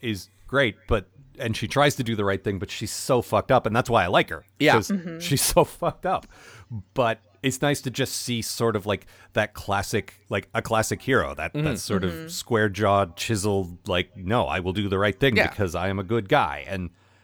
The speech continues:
Speaker 1: it's not cheesy or stupid. It's like, "No, I, I,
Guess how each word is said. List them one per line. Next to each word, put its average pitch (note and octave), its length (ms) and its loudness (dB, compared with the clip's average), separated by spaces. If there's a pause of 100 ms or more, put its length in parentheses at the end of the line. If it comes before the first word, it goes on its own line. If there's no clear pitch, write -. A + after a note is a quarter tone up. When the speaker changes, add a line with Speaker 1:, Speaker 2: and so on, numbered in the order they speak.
(220)
Speaker 1:
it's - 200 -6
not A2 300 -2
cheesy A2 560 -2
or F2 60 -2
stupid. A2 600 0
It's F#2+ 220 -6
like, F#2 240 -6
"No, A#2 340 -4 (360)
I, A2+ 240 -4
I, F#2 140 -10